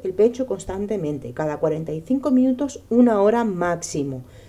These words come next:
haciendo compresión mamaria para, eh, facilitar la salida de calostro, realizando masaje previo a la toma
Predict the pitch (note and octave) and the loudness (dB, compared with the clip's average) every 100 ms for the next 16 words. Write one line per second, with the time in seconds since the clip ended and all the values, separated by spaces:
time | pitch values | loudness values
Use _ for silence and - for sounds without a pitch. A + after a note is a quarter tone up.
0 | - F3+ F#3+ A3+ A#3+ D4 A#3+ G3 F#3 G3+ | -10 -6 -4 2 2 4 0 0 -6 -4
1 | G#3+ G#3+ G3 G#3+ B3+ B3 F3 F3 - - | -2 -2 0 4 2 2 -2 -4 -8 -18
2 | - D#3 D3+ D3+ E3+ E3 D#3+ E3 F3+ G#3+ | -8 -4 -2 -4 -6 -6 -6 -4 -2 -2
3 | G3+ F3 G#3+ G#3+ D#3+ D3+ D#3 C#3+ B2+ - | 0 2 0 0 -2 -2 -2 -6 -8 -12
4 | - - F3+ F#3 G#3 A#3+ C#4+ D4 G3+ G3 | -12 0 4 4 2 2 4 2 0 -4
5 | G#3+ A#3+ A#3+ A3+ A3 G#3+ G#3+ A3+ B3 D#4+ | -2 0 4 4 4 2 2 4 4 2